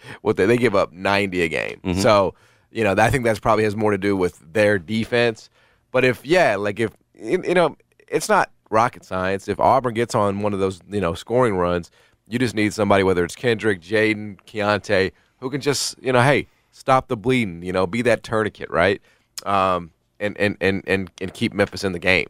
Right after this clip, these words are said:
Speaker 1: And I think between those three, they will certainly find somebody. So, yeah, I, I, I do. I, I, I am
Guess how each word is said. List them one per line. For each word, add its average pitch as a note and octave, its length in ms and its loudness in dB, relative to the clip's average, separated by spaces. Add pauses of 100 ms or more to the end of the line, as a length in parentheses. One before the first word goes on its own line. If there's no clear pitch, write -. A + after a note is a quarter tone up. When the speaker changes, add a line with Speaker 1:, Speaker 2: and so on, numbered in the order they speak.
(100)
Speaker 1:
And F#2 380 0 (120)
I C3 140 4
think B2 180 -6
between G#2+ 300 -6
those F#2 180 -2
three, F#2+ 440 -2 (440)
they F2 140 2
will C2 100 0
certainly C#2 400 -2
find A#1+ 340 -2
somebody. B1+ 440 -4
So, C3+ 160 2
yeah, F3+ 200 2 (240)
I, D#3 220 2
I, C#3 300 0
I D#3+ 40 0
do. D#3+ 240 0
I, F2+ 200 0
I, B2 200 4
I B2+ 200 2
am B2+ 200 -2